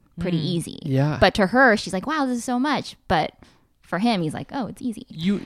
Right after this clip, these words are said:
Speaker 2: I see. I don't see that diff-, I've read a lot about prostitutes.
Speaker 1: Mm-hmm.
Speaker 2: And, uh, real, uh,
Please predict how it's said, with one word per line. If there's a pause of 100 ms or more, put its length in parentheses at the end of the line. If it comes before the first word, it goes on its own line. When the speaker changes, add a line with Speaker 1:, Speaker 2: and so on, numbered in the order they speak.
(100)
Speaker 2:
I
see.
I
don't
see
that
diff-, (300)
I've
read
a
lot
about
prostitutes. (260)
Speaker 1:
Mm-hmm.
Speaker 2:
And, (140)
uh,
real, (500)
uh,